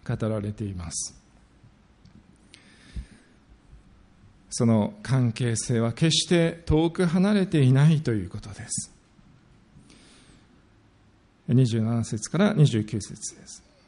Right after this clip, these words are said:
それは神を求めさせるためです。もし人が手探りで求めることがあれば、神を見出すこともあるでしょう。確かに神は私たち一人一人から遠く離れてはおられません。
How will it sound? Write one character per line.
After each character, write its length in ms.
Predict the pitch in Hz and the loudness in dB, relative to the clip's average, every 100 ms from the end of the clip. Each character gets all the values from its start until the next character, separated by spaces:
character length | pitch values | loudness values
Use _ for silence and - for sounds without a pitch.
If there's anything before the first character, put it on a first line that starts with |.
| _ _ - | _ _ -8
そ 160 | - 175 | 2 6
れ 100 | 175 | 8
は 260 | 165 160 | 6 2
神 380 | - 180 180 139 | 0 2 4 4
を 220 | 160 185 - | 2 0 -2
求 240 | 123 - | -2 0
め 240 | 196 214 202 | 2 2 2
さ 180 | 190 | 0
せ 200 | 175 233 | -2 -2
る 240 | 247 170 - - | -4 -4 -6 -8
た 100 | 104 | -6
め 100 | 98 | -4
で 220 | 85 - | -6 -14
す。 240 | - - - _ _ _ _ _ _ _ _ _ _ _ - | -18 -18 -20 _ _ _ _ _ _ _ _ _ _ _ 2
も 120 | 220 | 4
し 140 | 190 | 4
人 220 | 165 175 165 | 2 2 2
が 240 | 170 170 - - | 2 -2 -8 -4
手 100 | 139 | 0
探 340 | 185 185 160 | 2 2 2
り 140 | 143 | 2
で 200 | 135 170 | 2 0
求 300 | 170 143 165 | 0 -2 0
め 140 | 170 180 | 2 2
る 140 | 160 | 0
こ 160 | - 143 | -2 -2
と 140 | 165 | 0
が 200 | 147 123 | 0 0
あ 60 | 151 | 0
れ 100 | 151 | 0
ば、 180 | 123 117 | 0 0
神 360 | 165 170 151 | 0 2 2
を 100 | 120 | 4
見 220 | 110 131 | 4 4
出 120 | 165 170 | 0 -2
す 120 | - | -2
こ 140 | 147 | -4
と 100 | 139 | 0
も 380 | 190 151 117 - | 2 2 0 -2
あ 80 | 117 | -2
る 120 | 117 | -2
で 140 | 107 90 | -2 -6
し 140 | - | -8
ょ 20 | |
う。 40 | - - _ _ _ _ _ _ _ - - - - - _ _ | -12 -20 _ _ _ _ _ _ _ -20 -20 -20 -20 -20 _ _
確 220 | 180 175 | 0 4
か 80 | 170 | 8
に 260 | 151 139 - | 8 6 2
神 280 | - 160 151 | 4 6 8
は 200 | 143 135 | 6 4
私 340 | 139 180 175 | 2 2 2
た 140 | - 147 | 2 2
ち 120 | 143 | 2
一 220 | 131 - | -2 0
人 120 | 160 165 | 0 0
一 180 | - | 0
人 160 | 170 151 | 2 2
か 160 | 151 135 | 0 0
ら 140 | 135 | 0
遠 220 | 156 160 | 0 0
く 160 | 160 170 | 0 0
離 260 | 160 151 | 4 4
れ 140 | 151 131 | 4 2
て 140 | 156 | 2
は 260 | 208 196 139 | 0 2 0
お 100 | 113 | 0
ら 120 | 120 | 2
れ 120 | 131 | 2
ま 200 | 123 117 | 2 2
せ 160 | 113 120 | 0 0
ん。 180 | 101 | 0